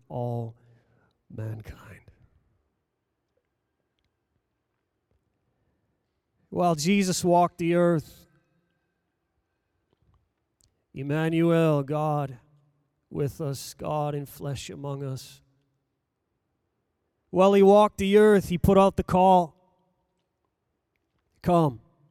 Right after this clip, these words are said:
follow me."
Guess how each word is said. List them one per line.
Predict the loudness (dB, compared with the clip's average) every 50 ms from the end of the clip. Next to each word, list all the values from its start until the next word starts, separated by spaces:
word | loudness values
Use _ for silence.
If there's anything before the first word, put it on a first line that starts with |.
| _ _ _ _ _ _ _ _ _ _ _ _ _ _ _ _ _ _ _ _ _ _ _ _ _ _ _ _ _ _ _ _
follow | -2 0 2 4 4 4 4
me." | 2 0 0 -2 -4 -8